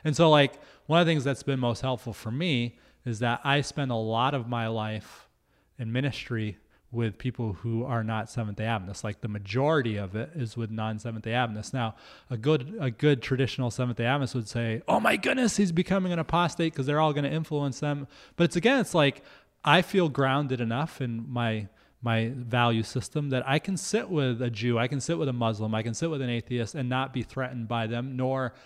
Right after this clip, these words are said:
necessarily be influenced them in, like,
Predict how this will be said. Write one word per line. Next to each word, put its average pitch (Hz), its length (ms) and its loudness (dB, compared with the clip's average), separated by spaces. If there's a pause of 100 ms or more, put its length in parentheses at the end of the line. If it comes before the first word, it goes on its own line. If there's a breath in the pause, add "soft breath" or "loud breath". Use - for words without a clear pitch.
(600 loud breath)
necessarily 139 1000 0 (380 soft breath)
be 156 200 0
influenced 143 720 -4
them 127 420 -4 (100)
in, 123 340 -4
like, 120 200 -2